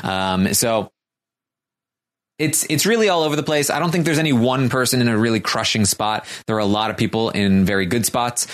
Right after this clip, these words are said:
uh, most of which are, uh, consist of the people in, uh, this six-person alliance that we call, or that they call Six Feet Under, or we assume they call Six Feet Under. They never talk about it like that. Uh, I've only ever heard Six Feet Under once, and it was from Sue by herself. So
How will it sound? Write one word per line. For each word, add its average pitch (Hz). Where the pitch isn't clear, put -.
uh, 90
most 95
of 98
which 95
are, 92
uh, 71
consist 101
of 90
the 95
people 98
in, 87
uh, 85
this 85
six-person -
alliance 82
that 82
we 80
call, 85
or 82
that 85
they 95
call 82
Six -
Feet 90
Under, 80
or 82
we 85
assume 85
they 78
call -
Six -
Feet -
Under. -
They 90
never 95
talk 95
about 87
it -
like 85
that. 85
Uh, -
I've 87
only 120
ever 107
heard 104
Six -
Feet 98
Under 95
once, 95
and 107
it -
was 104
from 92
Sue 104
by 92
herself. -
So 80